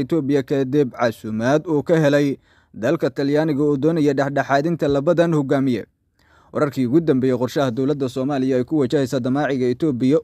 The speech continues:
oo dirbadiiba afka ciidda loo daray. Qodobada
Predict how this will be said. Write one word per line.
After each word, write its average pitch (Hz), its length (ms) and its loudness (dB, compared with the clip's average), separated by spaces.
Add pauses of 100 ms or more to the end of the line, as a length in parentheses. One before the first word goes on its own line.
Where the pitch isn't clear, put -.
(100)
oo 104 60 -14
dirbadiiba 127 520 0
afka 135 280 -2
ciidda 139 240 -2
loo 131 180 2
daray. 139 400 2 (480)
Qodobada 151 640 2